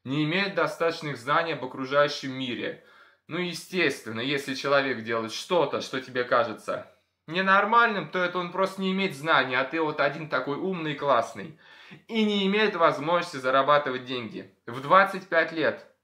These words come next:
Почему они не имеют возможности? Мне вот интересно. «О, я веган и не могу зарабатывать деньги».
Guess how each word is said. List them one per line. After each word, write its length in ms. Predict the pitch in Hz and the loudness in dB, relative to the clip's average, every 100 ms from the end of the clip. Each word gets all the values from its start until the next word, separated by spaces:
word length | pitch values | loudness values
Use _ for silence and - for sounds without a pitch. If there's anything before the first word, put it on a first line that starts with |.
| _ | _
Почему 500 | 170 175 - 208 220 | -2 0 0 2 6
они 180 | 196 175 | 4 4
не 180 | 165 160 | -2 -2
имеют 260 | 170 196 156 | -2 -2 2
возможности? 760 | 160 147 156 143 120 117 - | 0 0 -2 -2 -2 -8 -10
Мне 220 | 127 156 | -6 -2
вот 140 | 165 156 | -2 -4
интересно. 680 | 139 160 156 135 - - - - - 277 | -4 -2 0 -2 -4 -16 -20 -20 -18 -4
«О, 160 | 247 240 | 0 0
я 220 | 247 220 | 2 0
веган 380 | 202 233 226 220 | 2 -2 -2 -2
и 100 | 214 | -2
не 100 | 208 | -4
могу 260 | 208 208 202 | -6 -6 -4
зарабатывать 720 | 208 208 208 208 208 202 180 | -2 -2 -4 -6 -8 -10 -8
деньги». 640 | 208 226 220 175 139 - | -6 -6 -8 -10 -10 -12